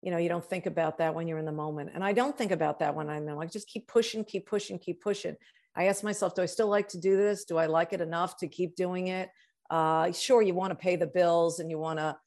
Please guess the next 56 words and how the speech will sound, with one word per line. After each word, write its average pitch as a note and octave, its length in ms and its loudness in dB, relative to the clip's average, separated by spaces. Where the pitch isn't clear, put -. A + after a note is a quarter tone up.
you F#3+ 100 0
know, E3+ 80 -2
you F3 140 0
know, E3+ 300 -2
won't, E3+ 280 -4
don't F3+ 160 -2
wanna E3+ 180 -2
have D#3+ 140 -6
to F3 100 -2
worry. G#3 300 4
But E3 180 -2
if - 140 -4
people G3+ 320 -2
are F3 80 2
still, F#3 640 4
if G#3+ 140 0
you're D4 100 4
still D4+ 240 0
connecting, G#3 540 0
like, E3 160 -2
I G#3 100 6
feel A3+ 240 2
I G#3 60 6
still G3+ 240 -2
can F#3+ 160 -6
connect E3 360 -2
to E3 60 -6
fans, E3 460 -4
just - 200 -6
like F#3+ 200 2
I E3+ 60 4
did E3+ 160 -4
at E3+ 80 0
the E3 60 -6
beginning E3 340 -2
of D#3+ 60 -6
my D3+ 120 -8
career. D#3+ 500 0
I D#3+ 40 -2
started, F3+ 500 0
uh, E3+ 340 4
in F3+ 120 0
my F3 100 2
career, G3 300 2
even G#3 240 4
before A3 400 4
E F#3+ 100 4
S D#3+ 160 -4
P D#3+ 220 -2
N, D3 160 -2
working F3+ 400 4
seven, F3+ 560 0
seven F#3+ 300 -2
days E3+ 240 2
a E3 60 2
week, F3+ 380 -2